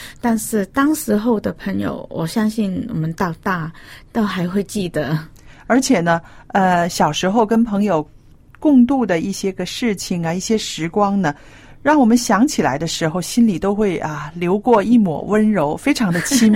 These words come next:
Speaker 2: 密，
Speaker 1: <laughs>
Speaker 2: 对吧？
Speaker 1: 对。所以我觉得，呃，当我们当父母以后，呃，也会发觉孩子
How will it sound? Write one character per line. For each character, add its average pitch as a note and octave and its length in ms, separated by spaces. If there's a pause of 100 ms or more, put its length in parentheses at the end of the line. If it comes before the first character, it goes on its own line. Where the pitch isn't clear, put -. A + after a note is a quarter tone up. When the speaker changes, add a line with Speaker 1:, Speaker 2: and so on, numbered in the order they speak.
Speaker 2:
密， G3 240 (100)
Speaker 1:
<laughs> - 120
Speaker 2:
对 A#3 100
吧？ G#3+ 280
Speaker 1:
对。 G3+ 200 (520)
所 D4 160
以 D4 60
我 A3+ 160
觉 G3+ 260
得， F#3+ 440 (120)
呃， E3 420
当 B3+ 180
我 G3 80
们 F3+ 180 (240)
当 B3 380
父 B3 220
母 E3+ 180
以 E3 160
后， F3+ 340 (420)
呃， E3+ 340
也 F#3+ 180
会 A#3 220
发 C4 200
觉 G3+ 380
孩 F#3+ 200
子 F#3+ 220